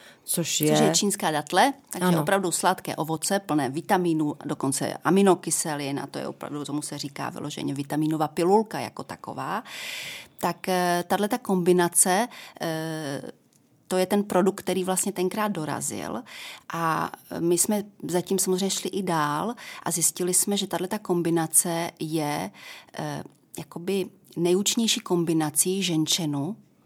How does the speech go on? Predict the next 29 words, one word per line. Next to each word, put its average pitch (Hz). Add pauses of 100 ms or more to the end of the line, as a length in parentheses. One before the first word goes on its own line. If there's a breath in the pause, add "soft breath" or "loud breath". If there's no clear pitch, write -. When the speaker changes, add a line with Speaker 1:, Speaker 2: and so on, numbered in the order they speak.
(140)
Speaker 2:
eh, 156 (140)
s 151
dalším 160
parťákem, 151
která 180
se 196
používá 175 (440 loud breath)
ve 175
východní 180
medicíně. 156 (500 loud breath)
Naprosto 208
záměrně, 156 (300 loud breath)
protože 196
tam 233
dochází 185
k -
takzvané 185
synergii. 165 (580 loud breath)
A -
synergie 214
je 208
znásobení 175
účinku. 160
Speaker 1:
Takže 233
my 330
už 381
jsme 285
měli 165
ženšen 151